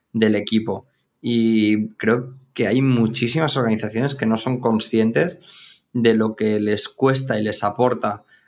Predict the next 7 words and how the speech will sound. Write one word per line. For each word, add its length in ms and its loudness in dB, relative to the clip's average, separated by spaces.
cada 280 0
individuo 580 -2
y 80 -6
cada, 480 -4
y 160 -8
cada 440 -2
equipo 580 -6